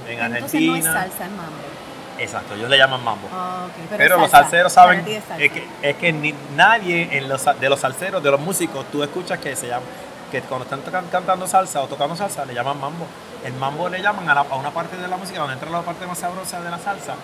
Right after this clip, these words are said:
Speaker 1: Ese es el mambo.
Speaker 2: Ah, exacto.
Speaker 1: Pero es diferente a bailar un mambo al mambo de la música.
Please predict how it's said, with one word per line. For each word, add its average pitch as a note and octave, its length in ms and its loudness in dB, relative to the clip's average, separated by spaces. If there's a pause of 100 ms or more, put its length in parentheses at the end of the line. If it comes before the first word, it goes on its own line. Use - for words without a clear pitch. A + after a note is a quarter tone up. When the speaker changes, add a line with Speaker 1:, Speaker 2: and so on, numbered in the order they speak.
(400)
Speaker 1:
Ese C3 160 -2
es D3+ 60 4
el - 60 2
mambo. D3 280 4
Speaker 2:
Ah, A#3+ 480 -2
exacto. G3+ 640 -4
Speaker 1:
Pero C3+ 140 4
es C#3 40 -2
diferente E3+ 580 2
a C3 120 6
bailar A#2+ 360 4
un D3+ 120 -4
mambo D#3 400 0 (140)
al A#2+ 280 4
mambo C3+ 320 -4
de B2+ 80 -4
la A#2+ 120 0
música. A#2 380 -8